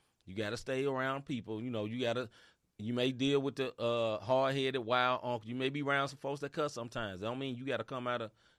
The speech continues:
character. It don't mean you gotta make, be such a judgment to them that they hate you. You know what I'm saying? "Oh, here come Rob. Oh, here come Chris. Oh, here come Krista. We're gonna be making you do all that." It doesn't mean that.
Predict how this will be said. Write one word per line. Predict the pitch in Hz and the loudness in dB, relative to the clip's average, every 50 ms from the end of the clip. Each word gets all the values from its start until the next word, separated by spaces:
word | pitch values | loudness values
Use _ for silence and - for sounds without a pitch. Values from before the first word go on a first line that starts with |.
| _ | _
character. | - - 156 151 139 117 - - 90 82 - _ _ - _ - | 0 0 2 2 2 -2 -4 -8 -14 -14 -14 _ _ -18 _ 0
It | 110 127 | 2 2
don't | 135 139 135 | 2 2 2
mean | 135 135 135 | 0 -2 -2
you | 135 139 | -2 0
gotta | 143 135 127 123 | 2 2 2 2
make, | 120 135 139 139 - 98 110 107 104 _ _ 90 107 | 0 0 0 0 -2 -6 -14 -14 -16 _ _ -12 -6
be | 117 135 | -6 -6
such | 131 - - 147 143 - | -4 -2 -2 -2 0 0
a | 123 104 | -2 -2
judgment | 92 92 92 98 113 131 143 151 147 127 123 123 120 - - | -4 -6 -6 -2 0 2 2 2 0 -2 -4 -6 -6 -6 -6
to | - 127 | -8 -8
them | 110 87 113 135 147 139 127 110 | -6 -2 -2 -2 -2 -2 -2 -4
that | 110 107 95 | -4 -4 -2
they | 127 135 139 127 113 - _ - _ _ _ - | -2 -2 -2 -4 -6 -12 _ -20 _ _ _ -10
hate | - - 175 170 170 - - | -6 -4 -4 -4 -4 -6 -4
you. | 175 160 104 113 113 107 | -4 -4 -4 -8 -10 -6
You | 104 127 | -2 0
know | 131 127 | 2 2
what | 127 | 2
I'm | 127 120 | 0 -2
saying? | - 120 117 110 | -4 -6 -6 -4
"Oh, | 101 98 101 107 110 113 117 113 113 113 107 | -4 -4 -2 0 2 2 2 2 2 0 -2
here | 104 123 117 | -4 -6 -6
come | - 107 113 117 117 | -6 -8 -8 -6 -2
Rob. | 110 110 107 98 87 85 - _ _ _ _ _ _ _ - - | -2 0 0 -2 -4 -8 -10 _ _ _ _ _ _ _ -6 -2
Oh, | - 110 107 104 101 107 | 0 2 4 4 2 2
here | 101 107 120 | 0 -2 -4
come | 110 110 110 110 113 | -4 -4 -6 -6 -6
Chris. | - - 107 101 95 - - - _ _ - _ _ - - | -6 -6 -6 -4 -4 -6 -10 -16 _ _ -20 _ _ -10 -6
Oh, | 104 110 117 113 101 | -4 -2 -2 -2 -2
here | 101 117 | -4 -6
come | 110 - 117 120 120 | -6 -4 -2 -4 -4
Krista. | 113 - 110 127 123 - - 87 90 92 92 | -4 -4 -4 -4 -4 -6 -6 -10 -10 -10 -8
We're | 92 | -8
gonna | 90 104 104 | -8 -6 -6
be | 107 110 | -6 -4
making | 104 113 117 110 113 123 | -4 -4 -6 -6 -6 -6
you | 117 117 | -6 -6
do | 110 127 131 120 | -4 -4 -2 0
all | 113 117 120 | 2 2 0
that." | 110 - - - - - _ - | 0 -4 -14 -20 -20 -18 _ -8
It | 113 120 | -4 2
doesn't | 120 139 151 127 143 123 98 | 4 4 4 4 2 -2 -2
mean | 107 117 139 151 170 175 175 160 131 113 107 104 | 0 0 2 2 2 2 0 0 0 -2 -2 -2
that. | 117 120 110 - - _ - - | -2 -2 -2 -4 -10 _ -20 -20